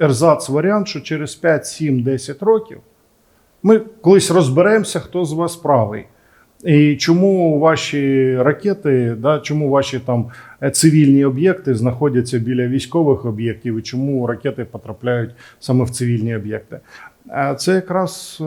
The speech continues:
ота ситуація, при якій ми не маємо шукати якихось міжнародних захисників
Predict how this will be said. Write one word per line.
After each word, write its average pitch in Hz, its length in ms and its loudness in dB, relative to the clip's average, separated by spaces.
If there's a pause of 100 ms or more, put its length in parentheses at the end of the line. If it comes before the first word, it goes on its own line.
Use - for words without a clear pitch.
(220)
ота 147 640 0
ситуація, 180 640 -6
при 147 240 -8
якій 170 500 -6 (280)
ми 151 160 2
не 165 140 6
маємо 120 840 2
шукати 139 800 -2 (420)
якихось 143 640 0
міжнародних 139 960 2
захисників 143 920 -4